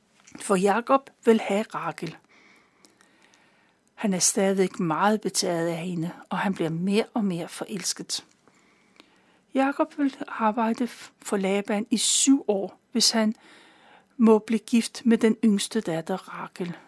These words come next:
Syv års gratis arbejde, eller for en kone. Jakob taler med stor frimodighed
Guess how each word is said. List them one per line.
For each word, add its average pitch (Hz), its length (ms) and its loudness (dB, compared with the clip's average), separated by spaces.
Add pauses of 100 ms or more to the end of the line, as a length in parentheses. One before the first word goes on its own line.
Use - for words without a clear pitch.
(540)
Syv - 380 2
års 208 280 2
gratis - 540 -6
arbejde, 160 480 -12 (220)
eller 143 220 -4 (680)
for - 120 -6
en 180 80 0
kone. 160 400 -4 (1160)
Jakob 254 400 0
taler 208 380 0
med 208 200 0
stor 247 360 -2
frimodighed 202 800 0